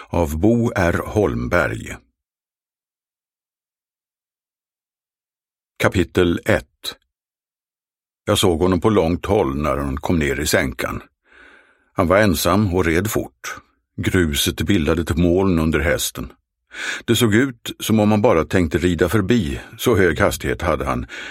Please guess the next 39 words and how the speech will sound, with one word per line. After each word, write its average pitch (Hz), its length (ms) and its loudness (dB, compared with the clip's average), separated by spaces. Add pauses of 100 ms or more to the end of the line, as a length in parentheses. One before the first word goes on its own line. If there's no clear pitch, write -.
(140)
Men 110 440 2
Burg 123 440 2
reste 135 360 0
sig 127 180 2
lite 78 340 -2
och 76 200 0
liksom 98 520 0
visade 107 800 -2
sig. - 360 -4 (840)
Då 95 140 2
höll 101 140 2
mannen 101 400 2
in 92 200 0
hästen. 62 520 -2 (340)
Han 92 160 -2
körde 92 260 2
hälarna 101 540 2
i 95 80 0
dess 87 260 -2
sida 95 460 0
och 95 180 0
drog 92 340 0
i 98 80 -2
tygeln 95 560 0
så 92 120 -2
att 87 100 0
hästen 95 400 0
nästan 80 320 0
stegrade 67 640 -2
sig. - 340 -2 (680)
Han 90 220 2
kom 85 220 2
till 98 140 0
ett 101 100 0
stopp - 380 0
inte 87 200 -2
långt 78 280 0
från 62 260 -2
oss. - 380 -14